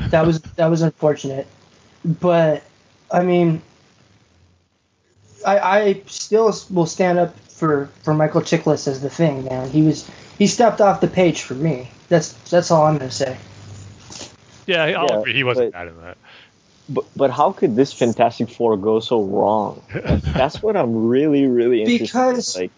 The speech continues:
Speaker 3: I mean,
Speaker 1: because
Speaker 3: I understand
Speaker 1: no one
Speaker 3: that they're
Speaker 1: listens.
Speaker 3: fighting. I mean, I understand that they were fighting and everything, but, like, there's dailies, and, you know, Fox is it, it's Fo-, no, Sony, right?
Speaker 2: No, it's Fox.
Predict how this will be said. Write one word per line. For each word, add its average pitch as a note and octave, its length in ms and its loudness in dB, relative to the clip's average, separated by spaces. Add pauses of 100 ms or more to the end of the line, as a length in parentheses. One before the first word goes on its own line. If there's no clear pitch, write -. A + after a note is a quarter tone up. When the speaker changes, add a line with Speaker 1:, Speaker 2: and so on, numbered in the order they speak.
(380)
Speaker 3:
I - 40 -6
mean, A#3+ 120 0
Speaker 1:
because B3+ 260 2
Speaker 3:
I A#3+ 40 2
understand B3 460 0
Speaker 1:
no C4 40 2
one C4 100 2
Speaker 3:
that B3 60 0
they're B3 160 2
Speaker 1:
listens. C4 160 0
Speaker 3:
fighting. B2 440 -2 (1080)
I C3+ 180 0
mean, C#3 140 2
I D3 100 2
understand E3+ 420 -2
that D3+ 120 0
they C#3+ 60 4
were A2+ 100 2
fighting A#2 540 0
and G#2 80 -2
everything, G#2 500 -2
but, G2+ 160 0
like, G#2 240 2 (1300)
there's B2 260 0
dailies, A2+ 800 -2 (120)
and, G#2 420 0 (280)
you A#2 100 0
know, G#2+ 200 2
Fox - 840 -6 (800)
is C3 140 2
it, A2+ 100 -4
it's C3+ 140 0
Fo-, - 320 0
no, C3 160 0
Sony, A2+ 480 -2
right? A2+ 180 -2 (160)
Speaker 2:
No, B2 120 -2
it's G#2 100 -6
Fox. - 380 -8